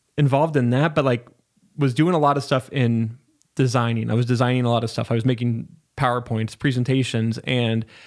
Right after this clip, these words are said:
I had a lot of experience when I was younger, like, working on newspaper and working within design programs, like, and, but I never really had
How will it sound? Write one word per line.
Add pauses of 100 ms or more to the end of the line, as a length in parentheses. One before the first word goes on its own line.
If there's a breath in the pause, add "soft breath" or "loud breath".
(200 loud breath)
I
had
a
lot
of
experience
when
I
was
younger, (140)
like,
working
on
newspaper (720 soft breath)
and
working
within
design
programs,
like, (420 soft breath)
and, (120)
but
I
never
really
had